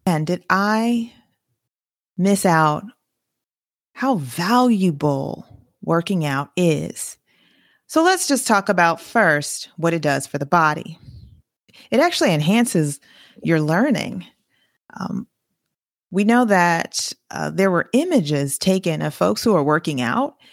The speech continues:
and there are parts of your brain that become perfused once you are working at, at a higher, high intensity that wouldn't receive blood flow,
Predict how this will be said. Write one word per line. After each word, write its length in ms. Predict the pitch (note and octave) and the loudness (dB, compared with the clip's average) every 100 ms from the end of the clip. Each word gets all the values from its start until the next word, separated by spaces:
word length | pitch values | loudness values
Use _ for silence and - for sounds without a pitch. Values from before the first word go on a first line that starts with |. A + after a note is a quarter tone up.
| - - _ - | -20 -20 _ -2
and 160 | G#3+ | 2
there 160 | A#3+ F#4+ G#4+ | 2 2 0
are 40 | |
parts 480 | - - A#3+ C#4 - | 0 -4 0 -2 0
of 120 | B3+ | 0
your 140 | G#3 E3+ | 0 -2
brain 800 | D3+ D3+ F3+ A3 E3+ D3 A1+ - _ _ _ _ - | -2 -2 2 2 0 -4 -8 -12 _ _ _ _ -4
that 320 | E3 F#3 F#3 _ _ _ _ _ - | 0 0 -2 _ _ _ _ _ -4
become 460 | G3 - C4 B3+ | -4 0 2 2
perfused 1160 | A3+ G3 D#3+ - A#3 C4 D#3 C#3 C3 E3 G3+ B3+ - - - _ _ - | 2 0 0 0 2 4 4 2 0 -2 -2 -4 -6 -16 -20 _ _ -4
once 500 | D#3+ G#3 B3 B3 G3+ | 2 2 2 0 -2
you 240 | G3 F#3+ | 0 2
are 80 | E3+ | 2
working 400 | D#3 F3+ F#3 D#3 | 2 0 0 -2
at, 180 | C#3+ C#3+ | -2 -2
at 120 | D3+ | -2
a 60 | |
higher, 400 | D3 C#3+ C#3 D3 - D#3 | 0 -2 -2 -4 -8 -4
high 180 | D#3+ | -2
intensity 880 | C#3 C#3+ D#3 E3+ - - - - - - | -2 -2 -2 -4 -4 -8 -10 -12 -12 -2
that 260 | E3+ E3+ | 0 0
wouldn't 460 | D#3 G3 F#3+ F3+ - | 0 0 0 -4 -6
receive 520 | D#3+ D#3+ F3+ F3 D#3 | -6 -2 -2 -2 -2
blood 260 | C#3 E3+ F3+ | 2 2 2
flow, 640 | - D#3+ D3+ C#3+ C#3+ C#3+ | 0 0 2 2 0 -4